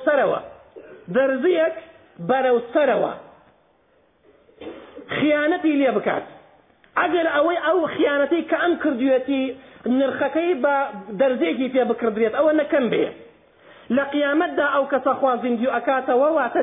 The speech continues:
دز بە ئەفمی سەڵات و سەلامی خۆی لەسەر بێ. ئەو کەسە دزە، و دزی جۆری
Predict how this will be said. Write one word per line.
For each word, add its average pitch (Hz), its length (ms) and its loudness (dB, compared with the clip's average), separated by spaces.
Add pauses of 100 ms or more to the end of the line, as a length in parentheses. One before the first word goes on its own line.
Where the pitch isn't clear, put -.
دز 240 180 -2
بە 180 100 0
ئەفمی 160 300 -4
سەڵات 165 240 0
و 151 120 -8
سەلامی 139 320 -4
خۆی 131 180 0
لەسەر 120 260 -8
بێ. 104 100 -8 (720)
ئەو 285 120 2 (100)
کەسە 294 280 0 (220)
دزە، 269 300 -2 (480)
و 262 40 4 (200)
دزی 370 360 2 (140)
جۆری 339 320 2